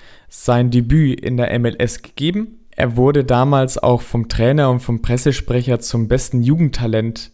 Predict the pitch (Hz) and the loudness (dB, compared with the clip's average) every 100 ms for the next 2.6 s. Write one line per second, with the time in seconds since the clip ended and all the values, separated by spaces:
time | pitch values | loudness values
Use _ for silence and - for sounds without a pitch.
0 | - 117 113 120 135 135 113 113 104 104 | -6 -4 2 2 2 -2 -6 -4 -2 0
1 | 107 - - - - - - - 110 113 | -2 -4 -16 -20 -20 -20 -20 -6 -2 0
2 | 123 117 120 117 - | 0 2 2 2 -4